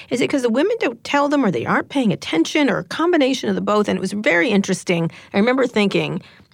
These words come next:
that's why we have to keep telling the stories, and that's why we keep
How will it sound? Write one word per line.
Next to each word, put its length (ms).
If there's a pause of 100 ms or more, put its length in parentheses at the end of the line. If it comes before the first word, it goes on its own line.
(180)
that's 240
why 100
we 120
have 180
to 80
keep 280
telling 280
the 60
stories, 320
and 40
that's 160
why 100
we 80
keep 200